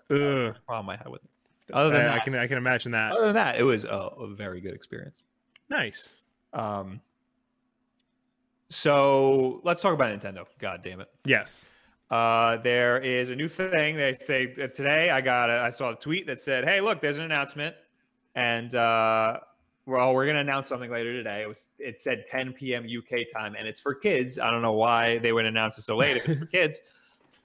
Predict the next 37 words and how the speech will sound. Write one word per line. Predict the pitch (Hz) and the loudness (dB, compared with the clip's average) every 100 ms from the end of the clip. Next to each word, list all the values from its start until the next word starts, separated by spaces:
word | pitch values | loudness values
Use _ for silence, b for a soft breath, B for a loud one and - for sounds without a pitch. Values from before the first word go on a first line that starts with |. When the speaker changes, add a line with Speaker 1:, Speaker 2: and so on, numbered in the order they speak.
| _ _ - | _ _ 0
Speaker 2:
Um, | 123 120 117 113 110 - _ _ _ _ | 4 4 4 0 -6 -16 _ _ _ _
and | 120 117 117 113 | -2 0 0 0
it's, | 110 - - - _ _ - | -4 -6 -16 -18 _ _ -10
they, | 110 104 98 | -6 -6 -6
they | 101 107 | -4 0
announced | 139 196 - | 2 2 2
it. | 185 | 0
It's | 151 | 2
called | 180 175 151 | 4 4 4
Nintendo | 139 131 165 160 160 151 143 | 0 -2 -2 2 4 4 0
Labo, | 117 113 120 123 120 101 98 98 _ _ _ _ - | -4 0 2 2 0 -4 -4 -10 _ _ _ _ -10
and | 113 | -8
it | 113 | -6
is | 113 | -4
not | 131 127 120 | 0 0 0
Speaker 1:
Yes. | 123 | -6
Speaker 2:
anything | 135 - 131 | -6 -2 0
anybody | 120 127 127 123 123 | 0 -2 2 2 4
was | 117 110 | 0 -4
expecting | - - 107 113 110 | -6 -2 -2 -4 -6
at | 101 | -6
all. | 95 95 _ _ _ _ | -6 -10 _ _ _ _
Speaker 1:
Nope. | - 131 165 202 _ _ _ - | -4 2 2 0 _ _ _ -12
N-, | 147 151 143 143 | -10 -8 -12 -2
probably | 180 220 | 2 2
not | 226 214 | 0 -2
even | 226 214 | -2 -2
anything | 220 208 220 | -2 -2 -2
anybody | 220 214 226 | -2 -2 -4
wants, | 214 208 240 160 - | -2 -2 -2 -6 -12
uh, | 135 143 127 123 | -8 -2 -2 0
to | 120 156 | 2 2
be | 135 | 2
honest | 117 147 156 | 0 2 2
with | - | 0
you. | 110 110 | -6 -4
Speaker 2:
<laughs> | - | -4